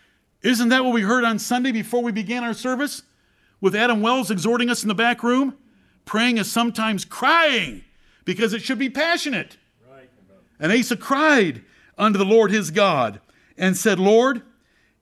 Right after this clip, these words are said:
Speaker 1: it is nothing with thee to help."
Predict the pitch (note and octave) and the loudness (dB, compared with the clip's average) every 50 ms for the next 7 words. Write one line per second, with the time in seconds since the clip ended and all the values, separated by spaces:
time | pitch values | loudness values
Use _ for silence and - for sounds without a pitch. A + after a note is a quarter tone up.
0 | _ _ _ _ _ _ _ - G3 A3+ A3+ G3+ E3+ D#3 C3 - G2 A2 C3+ D#3 | _ _ _ _ _ _ _ -2 0 2 4 4 2 0 -2 -6 -10 -10 -6 -2
1 | F3+ A#3 A3 - - D3 A2+ F#2 - _ _ _ _ _ _ _ _ - D#3 F3 | 0 2 2 0 -2 -8 -10 -12 -14 _ _ _ _ _ _ _ _ -4 0 0
2 | E3+ A#2 B2 F#3 G#3 F#3 D#3 D3 C3+ D#3 C#3+ A#2+ G#2 - - | 0 2 2 0 0 2 0 0 -2 -2 -4 -4 -6 -10 -16